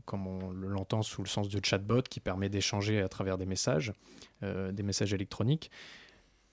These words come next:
Ensuite, la deuxième étape qui est celle, effectivement, de l'échange à travers un assistant vocal, euh, d'un agent, qu'on appelle aussi agent conversationnel.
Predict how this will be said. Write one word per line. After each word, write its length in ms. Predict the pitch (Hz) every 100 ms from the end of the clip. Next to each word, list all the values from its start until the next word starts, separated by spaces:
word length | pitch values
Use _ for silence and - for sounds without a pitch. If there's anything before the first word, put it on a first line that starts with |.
| -
Ensuite, 360 | 113 - 123
la 80 | -
deuxième 300 | 110 107 107
étape 320 | 107 120 110 -
qui 320 | - 101 104
est 80 | 104
celle, 400 | - 110 104 101
effectivement, 580 | - 101 - 104 107
de 80 | 104
l'échange 460 | 98 98 - 110 104
à 100 | 92
travers 360 | - 101 98
un 100 | 95
assistant 400 | 95 - - 104
vocal, 440 | 98 95 - 107 104
euh, 200 | 92 90
d'un 200 | 92 92
agent, 400 | 95 101 101 95
qu'on 180 | - 95
appelle 220 | 95 101
aussi 180 | 95 -
agent 260 | 98 98 107
conversationnel. 720 | 98 95 - 90 92 107